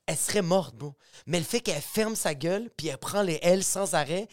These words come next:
elle est encore en vie, bro. Elle, là, j'ai arrangé ses dents, là. On est allé voir un denturologiste, a k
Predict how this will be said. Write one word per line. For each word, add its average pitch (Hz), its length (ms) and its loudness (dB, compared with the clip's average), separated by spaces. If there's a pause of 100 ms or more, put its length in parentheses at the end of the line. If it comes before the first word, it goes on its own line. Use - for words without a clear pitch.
(220)
elle 156 220 0
est - 120 -4
encore 208 340 2
en 156 100 -2
vie, 185 120 -8
bro. 160 200 -6
Elle, 233 240 0
là, 269 160 -6 (500)
j'ai 127 140 4
arrangé 165 320 2
ses 156 160 -2
dents, 160 200 2
là. 123 140 -8 (500)
On 135 60 -10
est 147 80 -2
allé 165 100 4
voir 190 140 6
un 185 40 2
denturologiste, 165 680 2
a 156 80 2
k - 100 -6